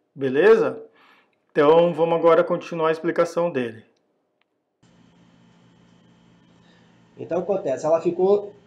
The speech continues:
Speaker 2: sessenta dias mandando comprovação pro F C A, né, pro, pro, pro berg, pra mostrar que ela realmente tinha resultado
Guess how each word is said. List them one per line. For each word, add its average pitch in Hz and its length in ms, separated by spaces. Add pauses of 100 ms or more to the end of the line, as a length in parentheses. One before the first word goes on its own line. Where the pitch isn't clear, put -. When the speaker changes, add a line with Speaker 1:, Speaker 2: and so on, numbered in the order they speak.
(140)
Speaker 2:
sessenta 208 560
dias 180 600
mandando 156 480
comprovação 170 880 (200)
pro 139 120
F 139 180
C 147 180
A, 131 220
né, 147 160
pro, 131 160
pro, 117 160
pro 123 220
berg, 131 420 (460)
pra 143 120
mostrar 160 420
que 156 100
ela 170 100
realmente 165 340
tinha 170 280
resultado 170 640